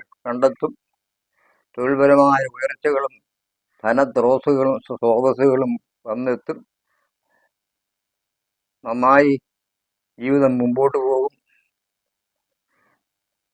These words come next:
കേസിലും വ്യവഹാരങ്ങളിലും ജയിക്കും. പുതിയ പുതിയ ടെക്നിക്കുകൾ കൂടി പുതിയ രംഗങ്ങളിൽ വന്നെത്തിച്ചേരും. ഡോക്ടർമാരെ, എഞ്ചിനീയർമാരെ,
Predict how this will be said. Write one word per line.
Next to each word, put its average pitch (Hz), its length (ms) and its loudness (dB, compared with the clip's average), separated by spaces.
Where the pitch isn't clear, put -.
കേസിലും 139 440 -2
വ്യവഹാരങ്ങളിലും 143 800 4
ജയിക്കും. 131 380 -8
പുതിയ 123 300 0
പുതിയ 139 220 2
ടെക്നിക്കുകൾ 143 580 0
കൂടി 131 280 -14
പുതിയ 127 260 0
രംഗങ്ങളിൽ 139 460 2
വന്നെത്തിച്ചേരും. 131 760 -4
ഡോക്ടർമാരെ, 139 760 2
എഞ്ചിനീയർമാരെ, 135 760 0